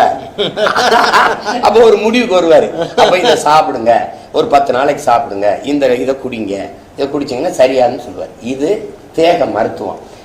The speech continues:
இப்ப நாங்க செய்ய நினைக்கிறது தேச மருத்துவம், சமூக மருத்துவம். அப்ப அந்த சமூக மருத்துவம் எல்லாருக்கும் எல்லாம் கிடைச்சா ஏற்றதாழ்வு குறைஞ்சு, போட்டி பொறாமை குறைஞ்சு, சமத்துவம் வந்து சமதர்ம சமூகம் படைக்கணும்னா எல்லாருக்கும் எல்லாம் கிடைக்கணும்.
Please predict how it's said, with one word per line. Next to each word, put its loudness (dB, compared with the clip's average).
இப்ப 2
நாங்க 2
செய்ய 0
நினைக்கிறது -2
தேச 0
மருத்துவம், -6
சமூக 0
மருத்துவம். -4
அப்ப 0
அந்த 0
சமூக 2
மருத்துவம் -2
எல்லாருக்கும் 2
எல்லாம் 0
கிடைச்சா 0
ஏற்றதாழ்வு 2
குறைஞ்சு, 0
போட்டி 2
பொறாமை 0
குறைஞ்சு, -2
சமத்துவம் -4
வந்து -2
சமதர்ம 2
சமூகம் 0
படைக்கணும்னா 0
எல்லாருக்கும் 2
எல்லாம் -2
கிடைக்கணும். -2